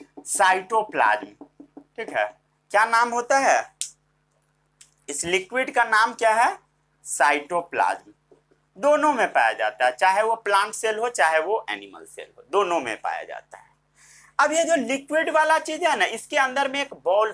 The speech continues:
पाया जाता है, गेंद, गेंद जैसा चीज, ठीक है? तो उस गेंद को भी हम लोग बना लेते हैं ऐसा, ठीक है? चाहे वो प्लांट का हो चाहे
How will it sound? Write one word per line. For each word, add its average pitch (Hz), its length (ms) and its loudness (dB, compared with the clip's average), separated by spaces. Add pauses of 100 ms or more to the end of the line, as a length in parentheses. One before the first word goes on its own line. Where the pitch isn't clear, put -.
पाया 123 240 2
जाता 110 320 -2
है, 127 140 0
गेंद, 123 340 -2 (480)
गेंद 175 380 -2
जैसा 107 340 -2
चीज, 92 240 -18 (680)
ठीक - 160 -2
है? 107 140 2 (320)
तो 277 60 -2
उस 277 160 -6
गेंद 247 320 -2
को 240 140 0
भी 240 160 -4
हम 226 140 -4
लोग 226 180 -4
बना 196 280 0
लेते 180 300 -6
हैं 170 180 -6
ऐसा, 113 340 -2 (1600)
ठीक 269 160 -4
है? 160 120 6
चाहे 247 280 4
वो 294 120 4
प्लांट 269 480 0
का 254 100 4
हो 247 120 4
चाहे 240 300 2